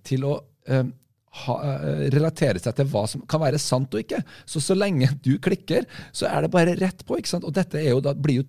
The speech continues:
tydeligvis utnyttet, selv om ikke det er noe ønske fra, eh, Google-ledelsen at dette skal skje,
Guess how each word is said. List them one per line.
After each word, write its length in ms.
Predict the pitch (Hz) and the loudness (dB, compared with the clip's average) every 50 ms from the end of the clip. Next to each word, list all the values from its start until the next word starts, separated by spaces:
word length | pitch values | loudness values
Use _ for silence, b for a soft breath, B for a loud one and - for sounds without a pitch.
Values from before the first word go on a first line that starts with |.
| - | -8
tydeligvis 720 | - - - 175 180 160 127 101 113 113 127 156 156 - - B B B B _ - | -14 -12 -8 -2 0 0 0 0 0 0 0 0 0 -2 -4 B B B B _ 0
utnyttet, 720 | 151 139 123 - 127 - 123 104 - - 165 196 208 - B B B B B | 2 2 2 2 0 -2 -4 -4 0 2 4 4 4 4 B B B B B
selv 240 | - - - 123 139 | -4 -2 0 2 2
om 80 | 170 196 | 2 0
ikke 300 | 180 - 131 120 120 117 | 0 0 0 0 0 0
det 160 | - 123 113 | -2 -2 0
er 80 | 113 110 | 2 2
noe 160 | 113 120 - - - | 0 -2 -4 -4 0
ønske 640 | 151 147 127 - - - - - - - 151 208 214 151 - - _ _ _ _ _ _ _ _ _ _ _ - - - | 2 4 4 2 0 -4 -8 -8 -4 0 0 0 0 0 -4 -12 _ _ _ _ _ _ _ _ _ _ _ -20 -20 -18
fra, 480 | - - 135 117 113 113 113 120 110 - - | -8 -4 -2 -2 0 0 0 -2 -2 -4 -4
eh, 200 | 117 110 107 107 | -4 -2 -2 -2
Google-ledelsen 680 | 104 107 95 82 - 87 90 85 85 - - 190 202 - | -2 -4 -4 -4 -4 -4 -4 -4 -6 -4 -4 -4 -4 -4
at 120 | - - | -4 -4
dette 200 | - 131 - - 85 | -4 -4 -4 -4 -6
skal 160 | - - 113 | -8 -6 -4
skje, 200 | - - 185 170 | -2 0 0 0